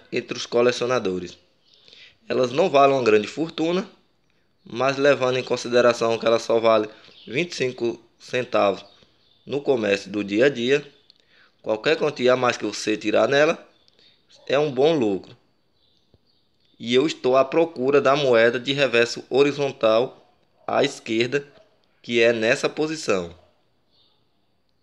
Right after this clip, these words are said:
para me formar o trio de moedas de vinte e cinco centavos do ano mil novecentos e noventa e quatro de todos os reversos, tanto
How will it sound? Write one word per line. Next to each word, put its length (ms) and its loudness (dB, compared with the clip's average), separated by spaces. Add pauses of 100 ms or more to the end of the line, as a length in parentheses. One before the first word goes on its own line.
(1080)
para 240 0
me 160 -2
formar 360 2
o 100 6
trio 300 -2
de 100 -6
moedas 400 4
de 100 -8
vinte 200 -4
e 40 -12
cinco 140 -12
centavos 500 0
do 100 -2
ano 120 -4
mil 160 -2
novecentos 340 -2
e 40 0
noventa 240 -2
e 20 -4
quatro 380 0 (680)
de 240 -8
todos 420 -2
os 140 -8
reversos, 380 0
tanto 400 -6